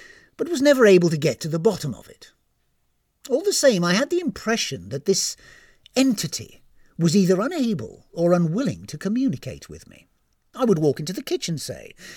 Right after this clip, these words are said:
and there would be evidence of a recent disturbance.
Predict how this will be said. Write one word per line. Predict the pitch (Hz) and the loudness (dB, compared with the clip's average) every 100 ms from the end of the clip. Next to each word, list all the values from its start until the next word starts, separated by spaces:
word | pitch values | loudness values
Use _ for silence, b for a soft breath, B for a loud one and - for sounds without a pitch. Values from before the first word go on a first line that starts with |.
| B | B
and | 214 214 | 0 4
there | |
would | 202 202 | 6 8
be | 277 | 8
evidence | 262 160 104 82 | 8 6 -6 -12
of | 147 | -8
a | 156 | -8
recent | 139 95 - 113 | -8 -12 -16 -14
disturbance. | 139 - 226 196 120 - - - | -12 -12 -10 -10 -12 -18 -20 -20